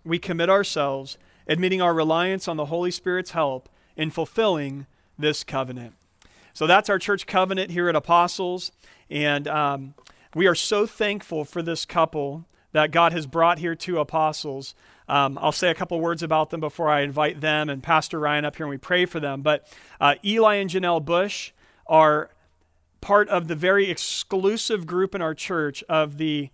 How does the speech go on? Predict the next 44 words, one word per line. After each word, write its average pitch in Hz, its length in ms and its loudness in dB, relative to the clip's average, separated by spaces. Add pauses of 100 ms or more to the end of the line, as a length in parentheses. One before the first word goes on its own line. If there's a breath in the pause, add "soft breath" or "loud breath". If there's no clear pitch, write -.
(280)
covid 196 640 0 (340)
married 165 400 2
couples. 135 480 -2
There 156 160 0
have 151 120 -4
been 156 220 0
several 190 380 4
weddings 175 360 2
in 175 60 -4
our 165 120 0
church 170 400 -4
throughout 185 500 4
covid, 160 580 0 (320 loud breath)
and 147 200 0
so 185 80 -4
these 170 180 -2
young 185 200 2
couples 180 340 -4
getting 185 280 0
married 175 340 0
during 160 300 -4
this 156 200 -8
incredible 190 600 -2
year 135 340 -8 (320 loud breath)
and 160 180 0
under 175 140 0
these 160 160 0
challenging 170 440 -2
circumstances. 160 720 -6
And 160 80 2
I 180 100 8
was 214 140 0
blessed 185 320 0
to 190 60 -8
be 175 100 0
able 170 160 -2
to 175 140 -4
officiate 175 520 -4
their 165 120 -4
wedding 151 280 0
a 147 60 -8
few 160 180 -10
months 147 320 -6
ago. 135 320 -8